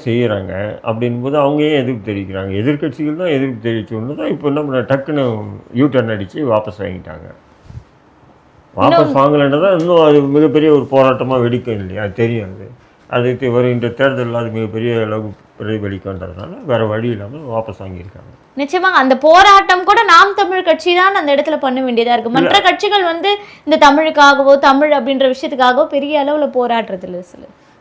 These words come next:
Speaker 1: இது நாம் தமிழ் கட்சி தாம்மா பேச முடியும், மற்றவங்க பேச முடியாதுமா. ஏன்னா, மற்ற கட்சிகள் எல்லாமே ஏதோ ஒரு குறிப்பிட்ட, குறிப்பிட்ட, அ, அப்படி அப்படியே இருக்காங்க. எல்லாம் ஓட்டு அரசியலுக்காகவே
Speaker 2: இப்படி
Speaker 1: இருக்காங்க.
Speaker 2: திராவிட போர்வை
Speaker 1: இல்ல,
Speaker 2: சொல்ல வரீங்க.
Speaker 1: ஓட்டு அரசியலுக்கு அப்படியே இருக்காங்க.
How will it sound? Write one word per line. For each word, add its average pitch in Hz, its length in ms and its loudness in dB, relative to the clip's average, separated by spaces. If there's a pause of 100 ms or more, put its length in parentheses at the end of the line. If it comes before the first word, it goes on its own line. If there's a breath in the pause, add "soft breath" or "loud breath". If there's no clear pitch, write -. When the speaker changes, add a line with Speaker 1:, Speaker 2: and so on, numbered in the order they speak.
(140)
Speaker 1:
இது 123 100 -12
நாம் 135 380 -10
தமிழ் 135 320 -10
கட்சி 120 320 -10 (380)
தாம்மா 143 300 -6
பேச 131 320 -4
முடியும், 95 580 -8
மற்றவங்க 110 300 -4
பேச 127 300 -6
முடியாதுமா. 85 640 -12 (340)
ஏன்னா, 123 400 -6
மற்ற 113 280 -6
கட்சிகள் 123 480 -8
எல்லாமே 135 560 -2
ஏதோ 135 280 0
ஒரு 123 220 -4
குறிப்பிட்ட, 120 420 -8
குறிப்பிட்ட, 113 520 -8 (300)
அ, 95 220 0
அப்படி 107 240 0
அப்படியே 127 600 0
இருக்காங்க. 113 460 -6
எல்லாம் 107 280 -2
ஓட்டு 131 300 -2
அரசியலுக்காகவே 107 560 -6
Speaker 2:
இப்படி 160 160 -4
Speaker 1:
இருக்காங்க. - 80 -2
Speaker 2:
திராவிட 269 460 2
போர்வை 240 360 -2
Speaker 1:
இல்ல, 247 100 -6
Speaker 2:
சொல்ல - 180 4
வரீங்க. 143 160 4
Speaker 1:
ஓட்டு 175 200 4
அரசியலுக்கு 127 600 0
அப்படியே 120 480 0
இருக்காங்க. 101 480 -4